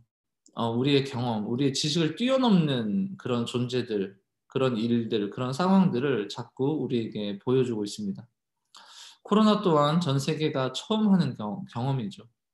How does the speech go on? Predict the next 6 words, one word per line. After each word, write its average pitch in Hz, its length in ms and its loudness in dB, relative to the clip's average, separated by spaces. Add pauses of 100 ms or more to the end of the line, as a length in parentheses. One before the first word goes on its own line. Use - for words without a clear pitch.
(300)
그런데 139 320 0
이것이 131 280 0
단지 143 640 -4 (360)
처음 214 400 2
경험한 147 440 0
정도의 127 480 0